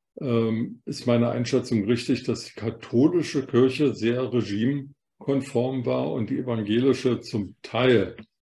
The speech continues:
nicht in Gänze? Ich erinnere an den Ministerpräsidenten, den ersten von, von Brandenburg,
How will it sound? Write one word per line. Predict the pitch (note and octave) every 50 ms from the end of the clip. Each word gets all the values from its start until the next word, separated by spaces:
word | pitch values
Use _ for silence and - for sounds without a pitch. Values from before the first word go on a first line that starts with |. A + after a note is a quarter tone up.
| _ -
nicht | B2 A#2 A#2 - -
in | B2+ A2 F#2+
Gänze? | G2+ G2+ G#2+ G#2 - - G#2 F#2+
Ich | F2+ -
erinnere | G2+ F#2+ G2 G#2 G#2 G#2 G#2 G#2 G2+ G2+ - -
an | A2 G#2 G#2
den | G#2 G#2 G2+ G2 G2
Ministerpräsidenten, | G2+ G#2 G2+ - - A#2 G#2 - A2 G2+ G2+ G2+ G#2 G2+ F#2+ - - G#2+ G#2 G2+
den | F#2 G2 - F#2
ersten | G#2+ G#2+ G#2+ - - A#2+ G#2+ G2
von, | - G#2 G2+ G2+ F#2+ -
von | - G2+ G2 F#2
Brandenburg, | F2+ F#2+ G2+ A#2 A#2+ G#2+ F#2+ F#2+ G2 G2+ G#2 - -